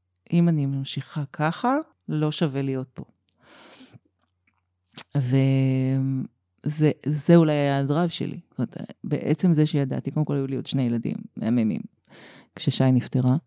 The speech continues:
אה, והם, אה, בוודאי היו משמעותיים עבורי, ו-, ועדיין, אה, אהובים עליי מאוד, מאוד, מאוד. אמרתי, "אני לא רוצה שהם יחיו בתוך אווירה כזאת של כאב שלא נותן לנשום."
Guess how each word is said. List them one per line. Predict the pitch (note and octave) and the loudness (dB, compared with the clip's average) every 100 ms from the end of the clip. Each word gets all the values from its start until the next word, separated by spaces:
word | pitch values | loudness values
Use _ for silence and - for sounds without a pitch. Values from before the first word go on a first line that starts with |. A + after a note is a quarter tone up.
| - - - - - _ - | -12 -20 -20 -20 -20 _ -2
אה, | D3+ C#3 B2+ | 4 4 4
והם, | A#2+ B2 A#2+ A#2+ | 2 2 2 2
אה, | B2 A#2+ | 0 -2
בוודאי | B2 B2 B2 B2 | -2 -2 0 0
היו | B2+ B2 B2 B2 B2 A#2+ - | 0 0 0 0 -2 -4 -2
משמעותיים | C#3 C3 C3+ B2 - C#3 | -2 0 -2 -2 0 2
עבורי, | C#3+ B2+ C3+ C#3+ C#3+ C#3 | 4 2 2 4 4 2
ו-, | B2+ B2+ B2+ B2 B2+ - - - _ _ _ _ _ - C3+ B2 | -2 -4 -4 -4 -6 -8 -14 -20 _ _ _ _ _ -8 -4 -4
ועדיין, | C3+ B2+ B2 C3 C#3+ D3+ C#3 - | -2 -4 -2 -2 0 0 -4 -4
אה, | C3+ C3 B2 B2 G2+ | -4 -2 -2 -4 -2
אהובים | C#3 B2+ C3 C#3 | -2 0 2 2
עליי | C#3 C#3+ C#3+ C#3 - _ _ | 4 4 2 0 -4 _ _
מאוד, | D3+ D#3 D#3+ D#3 | 8 10 12 10
מאוד, | C#3 B2+ B2+ | 8 4 4
מאוד. | B2+ B2+ B2+ B2+ | 2 0 0 0
אמרתי, | A#2+ - B2+ | -2 -2 -4
"אני | B2 | -2
לא | B2+ | 0
רוצה | F#3 - G#3 | 0 0 -2
שהם | - F3 | 0 0
יחיו | E3 - E3+ | 0 0 0
בתוך | F3 F3 - | 0 0 -2
אווירה | F3 D#3+ D#3 E3+ | 0 2 2 0
כזאת | G#3 G3 - C#3+ | -2 -6 -8 -12
של | - - - - - _ _ | -12 -14 -14 -20 -20 _ _
כאב | - - D3+ D3 | -14 -4 -2 -2
שלא | - D3+ D3 C#3+ D3 | -2 -2 0 -2 -2
נותן | D3 D3+ | -2 0
לנשום." | D3 C#3+ - D3 | 0 0 0 0